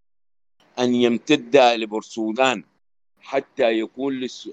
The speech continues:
ي-، للبحر الأحمر"، ما قال بورسودان، لسه على الوقت ده بورسودان ما عملوها، "للبحر الأحمر حتى يكون للسودان ميناء المستقل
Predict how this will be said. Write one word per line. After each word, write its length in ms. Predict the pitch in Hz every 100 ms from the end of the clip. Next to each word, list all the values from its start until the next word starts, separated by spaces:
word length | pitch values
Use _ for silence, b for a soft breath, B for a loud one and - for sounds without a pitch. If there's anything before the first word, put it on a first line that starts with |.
| _
ي-، 360 | 117 113 104 117
للبحر 540 | 120 127 123 156 170
الأحمر"، 380 | 143 147 131 117
ما 100 | 120
قال 180 | 131 123
بورسودان، 460 | 104 - _ 85 - _ _ _ _ -
لسه 280 | 143 - 113
على 100 | 107
الوقت 240 | 113 123
ده 200 | 110 120 - _ _ _ _ _
بورسودان 440 | 113 110 107 110 123
ما 120 | 120
عملوها، 460 | 117 107 98 90 73 _ _ _
"للبحر 520 | 113 117 110 135 160
الأحمر 480 | 117 - 131 127 117
حتى 500 | - 143 _ 131 120
يكون 380 | 110 - 139 127
للسودان 680 | 123 - 113 113 113 123 127
ميناء 600 | 120 113 107 120 127 117
المستقل 600 | 107 104 104 - - 123